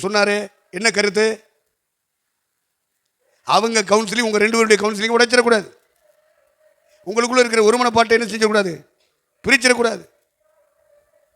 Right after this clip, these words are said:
அது வந்து புருஷனை பத்தி என்னத்தையா சொல்லிட்டு போகும். மனைவி சார்பில் வர்றவங்க, "ஏன் அப்படி இருக்காரு, ஏன் இப்படி செஞ்சா என்ன?" சாத்தானுக்கு பிறந்தது உள்ள உட்காந்துக்கிட்டு இப்படி போட்டு விட்டுட்டு போயிடும்.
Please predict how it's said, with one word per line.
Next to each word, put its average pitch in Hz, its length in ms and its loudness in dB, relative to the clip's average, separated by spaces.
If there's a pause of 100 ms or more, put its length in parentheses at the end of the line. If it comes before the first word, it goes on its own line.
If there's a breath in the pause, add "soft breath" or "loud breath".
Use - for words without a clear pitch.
(340)
அது 185 220 -2
வந்து 202 180 -4
புருஷனை 196 300 -4
பத்தி 202 200 -4
என்னத்தையா 196 260 -4
சொல்லிட்டு 190 280 -6
போகும். 190 160 -4
மனைவி 196 160 -4
சார்பில் 196 280 -2
வர்றவங்க, 196 280 -2 (680)
"ஏன் 196 200 -2
அப்படி 185 200 -4
இருக்காரு, 175 280 -4 (760)
ஏன் 185 160 0
இப்படி 196 160 -6
செஞ்சா 185 300 0
என்ன?" 175 120 -4 (360)
சாத்தானுக்கு 190 460 -4
பிறந்தது 196 320 0
உள்ள 202 120 0
உட்காந்துக்கிட்டு 190 420 -2
இப்படி 180 160 -6
போட்டு 196 160 0
விட்டுட்டு 185 220 -2
போயிடும். 156 220 -4